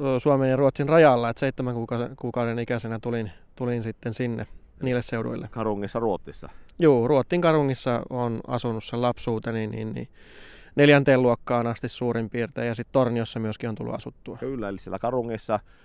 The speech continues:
Speaker 2: niinku koulun alkuun saakka, ja sitten sieltä Karungista niin Tornio sitten ne ensimmäiset koululuokat sitten siellä.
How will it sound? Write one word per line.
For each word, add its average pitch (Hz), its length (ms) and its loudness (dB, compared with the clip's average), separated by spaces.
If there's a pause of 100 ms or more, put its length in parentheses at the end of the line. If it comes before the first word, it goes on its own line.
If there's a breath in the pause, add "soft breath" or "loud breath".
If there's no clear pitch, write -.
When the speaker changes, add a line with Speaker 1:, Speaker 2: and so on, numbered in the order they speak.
Speaker 2:
niinku 90 160 -8
koulun 113 500 4
alkuun 104 500 0
saakka, 92 500 0
ja 95 120 -6
sitten 101 280 -8
sieltä 92 220 -6
Karungista 95 600 -4
niin 90 160 -8
Tornio 90 500 0
sitten 85 340 -10
ne 85 160 -8
ensimmäiset 87 380 -10
koululuokat 80 560 -4
sitten - 200 -20
siellä. 71 260 -16